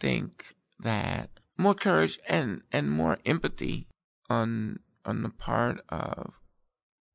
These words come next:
of white people. Um, there's many more conversations around equity, um, inclusion,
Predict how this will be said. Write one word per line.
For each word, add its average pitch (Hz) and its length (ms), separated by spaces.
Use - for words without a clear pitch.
of - 120
white - 300
people. - 480
Um, - 600
there's 147 400
many - 1000
more 123 560
conversations 117 720
around 73 580
equity, 92 840
um, - 320
inclusion, 98 1080